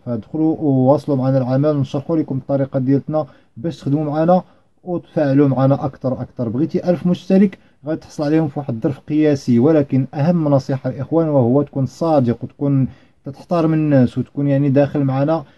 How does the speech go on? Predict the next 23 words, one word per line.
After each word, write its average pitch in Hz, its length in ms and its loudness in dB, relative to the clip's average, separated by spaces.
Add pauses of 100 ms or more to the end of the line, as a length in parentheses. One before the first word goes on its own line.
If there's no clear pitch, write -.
(180)
لأجل 135 640 -2
باش 160 280 0
تفيد 196 380 2
وتستافد، 139 640 -2
ما 127 80 0
تكونش 143 280 -4
داخل 143 300 0
باش 139 200 0
ت-، 135 720 4
تستافد 131 400 -2
أنت 143 300 2 (280)
والناس 143 540 -2
ما 143 80 0
يستافدوش 135 480 -4
منك، 147 300 0
لا 139 160 0
بالعكس، 131 440 -4
تكون 135 260 -6
تتفيد 180 540 0
وكتستافد. 131 600 -6 (360)
كنتي 151 140 -10
بغيت 175 140 -4
تحصل 156 320 -6